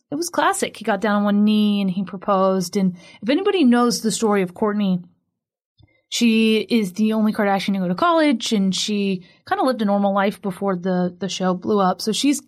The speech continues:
kind of the, the salt of the earth one. She's always almost most famous for when Kim was married to Kris. She, uh, lost an earring, and she's, like, crying.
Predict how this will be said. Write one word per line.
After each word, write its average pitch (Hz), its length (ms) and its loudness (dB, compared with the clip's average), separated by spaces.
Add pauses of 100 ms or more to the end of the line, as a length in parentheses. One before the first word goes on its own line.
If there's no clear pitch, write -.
(380)
kind 269 140 0
of 226 80 0
the, 196 160 -2 (140)
the 208 100 0
salt 196 320 -4
of 214 80 -4
the 196 120 -4
earth 190 200 -6
one. 220 220 2
She's 196 180 -4
always 185 380 -2 (560)
almost 247 360 2
most 220 380 0
famous 220 320 2
for 208 160 -2
when 190 320 0
Kim 196 420 0
was 196 220 -2
married 180 340 0
to 185 300 -2 (360)
Kris. 220 500 -2 (260)
She, 202 880 -4
uh, 185 160 -2
lost 196 280 -2
an 208 60 -2
earring, 202 320 -2
and 214 100 -8
she's, 196 200 -8
like, 180 100 -8
crying. 202 800 -2